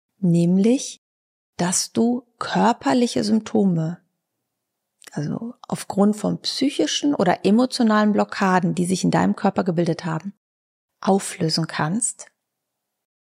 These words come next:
Also wirklich ein körperliches Symptom, sei es unreine Haut, Hauterkrankung, sei es Kopfschmerzen oder Migräne, sei es, ähm, Magenschmerzen, Allergien fällt mir da noch ein,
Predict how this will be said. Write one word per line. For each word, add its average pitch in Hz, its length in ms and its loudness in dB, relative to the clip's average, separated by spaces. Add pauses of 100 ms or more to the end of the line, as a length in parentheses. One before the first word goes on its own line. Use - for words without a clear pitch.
Also 170 200 -2
wirklich 185 280 0
ein 165 100 -4 (140)
körperliches 247 640 0
Symptom, 208 640 0
sei 165 280 0
es - 200 -6 (380)
unreine 165 640 0
Haut, 214 580 2 (120)
Hauterkrankung, 196 1300 -2
sei 165 300 -4
es - 200 -2
Kopfschmerzen - 1160 0
oder 165 180 0
Migräne, 202 840 2 (400)
sei 180 400 0
es, - 360 -2
ähm, 180 640 -2 (120)
Magenschmerzen, 202 1500 0
Allergien 226 580 4
fällt 226 220 0
mir 214 80 0
da 202 120 2
noch 196 140 0
ein, 196 200 0